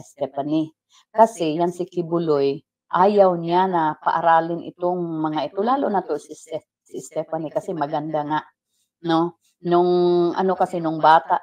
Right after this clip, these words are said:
to, natural naman na may, may crush-crush sa school, di ba? Nagagalit yan si Kibuloy. Ah, kaya pinahinto. Oh, hanggang, hanggang ano lang,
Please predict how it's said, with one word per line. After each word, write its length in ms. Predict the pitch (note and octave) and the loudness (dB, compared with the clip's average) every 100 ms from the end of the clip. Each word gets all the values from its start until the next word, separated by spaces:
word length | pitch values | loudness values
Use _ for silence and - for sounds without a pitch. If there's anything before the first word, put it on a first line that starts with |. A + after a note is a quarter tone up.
| - | -4
to, 240 | D3 C#3+ | -6 -4
natural 400 | F3 G3 F#3+ F#3+ | -6 -2 2 2
naman 320 | F#3+ F3+ F3+ | 0 -2 0
na 80 | F3 | 0
may, 400 | E3+ E3 E3 D#3+ | 0 -2 -4 -6
may 240 | D#3+ D#3+ | -6 -6
crush-crush 800 | D#3 - E3+ - _ F#3 F3 - _ _ | -6 -2 -2 -4 _ -4 -4 -6 _ _
sa 100 | - - | -10 -10
school, 320 | - G#3 F#3+ | -4 -2 -2
di 80 | D#3+ | 0
ba? 240 | E3 F#3 _ _ _ _ _ _ - | 0 0 _ _ _ _ _ _ -2
Nagagalit 560 | D#3+ E3+ E3+ F3 F#3 F3+ | 0 2 4 4 4 -2
yan 160 | F#3 | -6
si 160 | F3 D#3+ | -6 -8
Kibuloy. 480 | D#3+ D3+ D#3+ F#3+ F#3+ - _ _ _ _ _ | -8 -8 -2 0 0 -6 _ _ _ _ _
Ah, 240 | E3+ D#3 D#3+ | -6 -6 0
kaya 400 | F#3 F#3 F3 - | 4 8 8 6
pinahinto. 720 | - E3 E3+ F#3+ F#3+ A3+ - - _ _ | -2 -6 -6 -6 -4 -2 -2 -4 _ _
Oh, 160 | - D3+ | -12 -8
hanggang, 580 | F3 F#3+ G#3 G#3+ A3 G#3+ G3+ | -6 0 2 2 0 -6 -6
hanggang 400 | B3 B3 B3 B3+ | -6 0 2 2
ano 180 | B3+ B3 | -2 0
lang, 180 | C4 G#3+ | 2 2